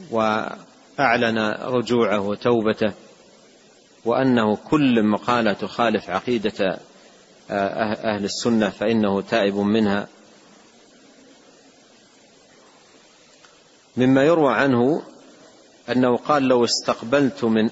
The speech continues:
أمري ما استدبرت ما اشتغلت بالكلام"، ما اشتغلت بالكلام، يعني ضياع اشتغاله بالكلام في العمر الطويل يعتبره ضياعا،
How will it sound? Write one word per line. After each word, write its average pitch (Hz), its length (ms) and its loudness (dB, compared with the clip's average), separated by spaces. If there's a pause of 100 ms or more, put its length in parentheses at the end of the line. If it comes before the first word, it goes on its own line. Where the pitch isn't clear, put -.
أمري 113 380 2
ما 135 100 2
استدبرت 139 800 -2
ما 151 80 0
اشتغلت 113 560 -2
بالكلام"، 90 440 -6 (1500)
ما 123 60 0
اشتغلت 110 460 0
بالكلام، 92 440 -8
يعني 120 200 0
ضياع 123 540 0
اشتغاله 101 680 -4 (960)
بالكلام 110 480 -2
في 92 400 -6
العمر 110 400 0
الطويل 143 520 -2 (600)
يعتبره 139 520 0
ضياعا، 110 440 0